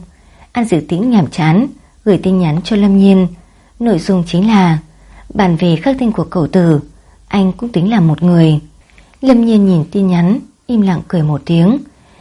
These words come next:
Anh còn không phải chỉ vì muốn tốt cho cô thôi sao? Bây giờ cô lại nhạo báng ý tứ của anh. Anh cũng không trả lời, bỏ điện thoại vào túi,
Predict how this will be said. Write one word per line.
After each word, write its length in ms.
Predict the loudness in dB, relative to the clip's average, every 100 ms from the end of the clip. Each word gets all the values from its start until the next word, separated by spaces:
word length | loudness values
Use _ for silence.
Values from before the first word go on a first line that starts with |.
| -14
Anh 160 | -4 -4
còn 280 | -2 -4 -4
không 160 | -4
phải 140 | -4 -4
chỉ 140 | -4 -4
vì 200 | 0 0
muốn 160 | 0
tốt 140 | -2 -4
cho 120 | -4 -4
cô 120 | -2
thôi 160 | 0 -2
sao? 380 | 0 2 2 0 -6 -20 _ -20 _
Bây 180 | -2 0
giờ 160 | 0 -4
cô 140 | -2
lại 180 | -2 -2
nhạo 200 | -2 -2
báng 240 | -2 -2 -4
ý 80 | -6
tứ 240 | -4 -4
của 140 | -4 -2
anh. 320 | 2 2 2 -2 _ _ -20 -12
Anh 160 | -4 -4
cũng 240 | -4 -6
không 220 | -4 -4
trả 140 | -2 0
lời, 400 | 2 4 2 -2 -8 _ _ -4
bỏ 240 | 0 0
điện 160 | -2 -4
thoại 160 | -4
vào 180 | -4 -4
túi, 380 | -2 0 2